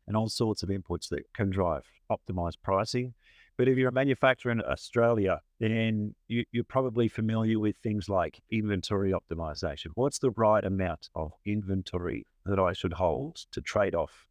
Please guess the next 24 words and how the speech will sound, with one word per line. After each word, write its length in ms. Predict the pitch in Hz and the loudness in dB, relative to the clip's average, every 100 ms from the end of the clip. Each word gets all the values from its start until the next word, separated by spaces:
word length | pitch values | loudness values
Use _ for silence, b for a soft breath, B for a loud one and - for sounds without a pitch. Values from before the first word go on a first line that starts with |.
| - | -4
between 580 | 101 - 104 95 95 92 | -4 0 0 0 0 -4
service 540 | - 113 110 107 - | -2 0 2 0 -2
levels 560 | 92 82 113 160 - - _ | -6 -4 -6 -6 -8 -12 _
and 520 | - 95 95 95 92 - | -2 2 2 2 0 0
working 300 | 107 101 104 | 0 0 -2
capital? 440 | - 85 - 76 80 - | -4 -4 -4 -6 -6 -6
And 320 | 98 92 87 | -4 -4 -4
that 320 | 95 123 107 - _ | 0 2 0 -2 _
is 640 | 110 104 104 101 87 - - | 0 2 2 0 -2 -6 -8
a 100 | 98 | -8
complex 500 | - 127 - 107 - | 0 0 0 -4 -2
calculation, 720 | 110 87 95 85 78 87 85 | -4 -2 -2 -2 -4 -6 -6
which 220 | 98 - | -6 -6
is 100 | 85 | -6
sometimes 560 | - 123 127 98 87 - | -4 -4 -2 -4 -6 -8
called 480 | - 92 90 90 - - - | -4 -2 0 -2 -6 -12 -6
an 80 | 95 | -6
exchange 500 | - - 98 107 - | -4 -2 -2 -2 -4
curve 260 | 110 113 | -2 0
or 300 | 95 92 82 - 90 | 0 -2 -4 -8 -6
an 260 | 87 80 - _ | -4 -4 -8 _
efficient 420 | - - 123 117 - | -6 -2 -2 -2 -4
frontier. 680 | 110 101 - 107 101 127 156 _ _ _ | -2 -2 -2 -2 0 0 -4 _ _ _
But 300 | 110 110 113 | 2 4 2